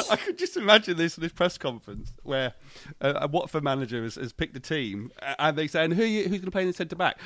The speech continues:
"Well, I, I consulted with the Parkins, and, uh, <laughs> they've said that they are good looking enough." You know, you've gotta pick some, some legends,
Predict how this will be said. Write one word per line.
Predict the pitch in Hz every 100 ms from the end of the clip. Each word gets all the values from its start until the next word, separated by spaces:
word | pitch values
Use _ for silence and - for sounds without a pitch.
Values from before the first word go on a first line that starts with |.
| -
"Well, | - 208
I, | 220 190
I |
consulted | 190 - 339 339 247
with | 180
the | 156
Parkins, | 185 196 - 92 98 - -
and, | 156 165
uh, | 185 175 196 156 208 - 143
<laughs> |
they've | 185 175
said | 190 180
that | 156
they | 156
are | 147 139
good | 139 131
looking | 131 113
enough." | 98 85 - - -
You | -
know, | 226
you've | 214 214
gotta | 240
pick | 247 196
some, | 208 202
some | 160 202
legends, | 190 180 151 131 147 170